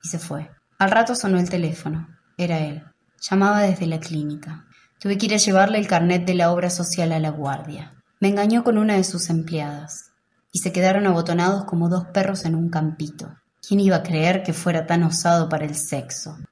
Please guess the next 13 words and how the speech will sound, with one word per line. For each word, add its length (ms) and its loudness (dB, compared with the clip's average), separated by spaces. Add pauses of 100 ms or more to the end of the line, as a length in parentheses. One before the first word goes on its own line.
(120)
Siete 380 -2
años 260 4
de 120 0
novios, 600 -4
cuatro 360 2
de 100 0
casados 760 -2
y 140 -2
nunca 640 -2
me 120 0
pidió 280 -2
el 100 -2
orto. 420 -10